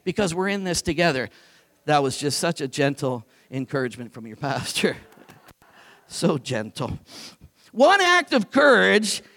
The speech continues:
can open the door to significant transformation. One act of courage. You're gonna have so many opportunities, maybe even today, throughout the week, throughout your life,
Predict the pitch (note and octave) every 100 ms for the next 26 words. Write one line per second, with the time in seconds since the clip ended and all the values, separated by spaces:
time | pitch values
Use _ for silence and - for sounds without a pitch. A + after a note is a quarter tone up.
0 | - G#3 A3 B3+ - C#4+ B3 E3 F3 G3
1 | G3 F3 F3 D3+ E3 F3+ E3+ E3+ B2 D3+
2 | C#3+ - C#3+ C#3 G#2+ B2 E3 G#3+ C#4 D#4+
3 | F4 F4+ - A4 B3+ C4 C4 B3 - G3
4 | F3+ - G#3+ G3+ B2+ - - - - -
5 | B3 F4+ F#4 C#4 C4 - - D4+ E4 D4+
6 | C4 B3 A3 A#3+ A#3+ F3+ D3+ A#3 C4 A#3+
7 | G3 F3+ E3+ G3+ G#3+ E3 - A3 A3 G3+
8 | A3 A3 - B3 D#4 F4+ F4 C#4+ C4+ A#3+
9 | A3